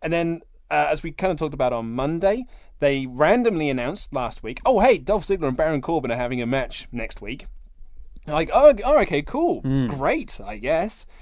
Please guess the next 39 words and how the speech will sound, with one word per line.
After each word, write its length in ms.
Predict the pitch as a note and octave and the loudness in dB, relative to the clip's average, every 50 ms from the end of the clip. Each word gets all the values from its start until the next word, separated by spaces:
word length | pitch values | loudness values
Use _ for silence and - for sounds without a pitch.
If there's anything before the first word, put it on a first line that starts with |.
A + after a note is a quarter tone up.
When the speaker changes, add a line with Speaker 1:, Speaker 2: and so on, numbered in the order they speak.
| - - - - - | -20 -20 -20 -6 -4
Speaker 1:
And 220 | E3 F3 F3+ F3 | -2 -2 0 0
then 220 | E3+ E3 E3 D#3+ | 0 0 0 -2
a 80 | D#3+ D3+ | -4 2
couple 200 | - F3 D#3 - | 2 2 2 4
of 40 | D#3 | 0
days 240 | D3+ C3+ C3+ C3 A#2+ | 0 0 -2 -2 -4
later, 460 | C3+ C3 B2+ A#2+ - - G#2+ A#2 B2+ | -6 -6 -6 -6 -8 -8 -6 -6 -6
Shane 260 | B2 - D#3+ D3+ D3 | -2 -2 0 0 0
McMahon 380 | D3 D3+ - C#3+ C#3 C3+ C3 C3 | -2 -4 -6 -6 -4 -4 -2 -4
was 100 | C3 A#2+ | -4 -2
like, 180 | C3+ B2 A#2+ - - - - - - | -4 -4 -4 -8 -14 -20 -20 -4 2
"Oh, 180 | F3+ F3+ F3+ F3 | 4 6 6 6
yeah, 220 | E3+ E3+ E3 D3+ | 4 4 2 2
by 320 | C3+ - - D#3+ D#3 D#3 C#3+ | 2 2 0 2 2 2 0
the 100 | C#3+ C3 | -2 -4
way, 480 | C3+ D#3+ F#3+ D3+ G2 F#2+ A2 B2+ B2+ - - - | 0 2 2 2 2 0 -10 -12 -12 -14 -20 -20
the, 360 | - B2+ D#3 D3+ D3 D3 C#3+ C#3 | -4 2 4 6 6 4 2 2
the 100 | C#3+ D3+ | -2 -4
winner 240 | D#3 F3 E3+ D#3+ | -2 0 2 2
of 80 | D#3 C#3+ | 0 2
those 260 | - D#3+ D#3 D3 C3+ | 2 2 2 2 -2
two, 400 | - - - A#2 G#2 G#2+ A#2 - - - | -4 -10 -12 -12 -12 -12 -14 -14 -8 -4
of 200 | C3 C3 B2 A#2+ | -2 -2 -2 -2
tho-, 200 | C3+ B2+ C3 C3+ - | -6 -6 -6 -6 -4
of 240 | C3+ C3 B2 G#2+ - | -4 -4 -4 -4 -4
that 200 | - B2+ B2+ - | -4 -4 -4 -4
match, 360 | C#3 C#3+ B2 G#2 A#2 - - - - - - - | -4 -6 -6 -6 -10 -14 -14 -16 -16 -18 -16 -6
will 140 | - C#3 C#3 | -4 -2 0
be 100 | B2+ C3+ | 0 -2
put 180 | B2 - D3 - | -2 -2 -4 -4
into 200 | D3+ B2+ - - | -4 -6 -6 -8
the 60 | C3 | -10
championship 580 | - - C#3+ C3+ B2+ C3 A2+ G2 - - G2 | -2 0 0 0 0 -4 -8 -10 -10 -14 -14
match." 300 | - G2 G2 F#2+ - - - | -14 -16 -16 -16 -18 -18 -12
And 100 | C#3+ C#3 | -8 -6
we're 60 | C3 | -6
like, 200 | B2 B2 - - - | -4 -6 -8 -10 -16
"Huh. 340 | - - - - D4 C#4+ - - - _ - - - - - - - - - | -18 -16 -4 -2 -2 -2 -2 -4 -12 _ -20 -20 -20 -20 -20 -20 -20 -20 -12
What 160 | - D#4 G#3+ | -10 -10 -10